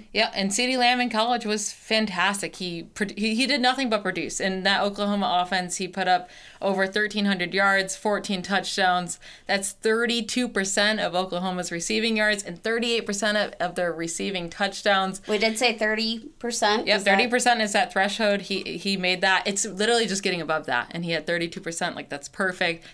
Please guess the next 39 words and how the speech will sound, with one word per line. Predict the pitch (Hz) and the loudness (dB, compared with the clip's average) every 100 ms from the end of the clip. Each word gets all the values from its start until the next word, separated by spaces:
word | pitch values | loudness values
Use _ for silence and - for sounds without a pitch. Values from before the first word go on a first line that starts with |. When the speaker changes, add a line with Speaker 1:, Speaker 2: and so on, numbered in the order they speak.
| - | -2
Speaker 1:
Thirty-eight | 214 196 185 - | 0 0 -2 -4
percent | 175 180 170 | -6 -4 -4
of | 165 - | -8 -10
receiving | 165 165 180 165 | -8 -4 -4 -4
touchdowns, | 165 160 170 160 | -6 -6 -6 -6
like | 143 151 | -8 -6
I | |
said. | 151 - 208 190 175 - - - - _ _ _ | -6 0 4 4 0 -8 -20 -20 -20 _ _ _
Three | 196 208 254 | -4 0 0
point | 359 285 269 180 | 0 0 -2 2
nine | 185 202 214 | 2 2 2
nine | 190 190 156 - - | 2 2 -2 -6 0
yards | 180 214 202 | 4 4 2
per | - 175 | -4 -4
route | 151 175 196 - | 2 2 2 -2
run, | 165 175 143 156 | 0 2 0 -6
which | 170 165 | -8 -4
ranked | 175 165 - | -4 -4 -6
second | - - - - 233 185 120 - | -4 -2 0 0 0 -4 -6 -8
in | 160 | -6
the | 147 | -2
F | 147 147 | -2 -2
B | 147 139 | -4 0
S, | 143 202 - - - - - _ - | 0 0 -8 -12 -20 -20 -20 _ -2
and, | 180 202 208 | 2 2 4
uh, | 214 214 214 208 196 | 4 4 4 2 2
uh, | - 190 - | 2 2 0
first | - 226 262 - | -2 -2 0 -2
in | 226 | -2
his | 240 226 - | -2 -4 -8
twenty | - - 240 | -6 -4 -4
twenty | 240 233 240 | -2 -2 0
N | 208 | -2
F | 226 | -2
L | 233 | -4
draft | 226 208 277 - | -2 -2 -2 -4
class. | - - | -8 -6
Speaker 2:
Incredible. | 196 214 196 175 170 180 - - - - - - - - | -4 -2 0 0 -2 -6 -14 -16 -16 -18 -20 -20 -20 -6
Speaker 1:
Yeah, | - | -6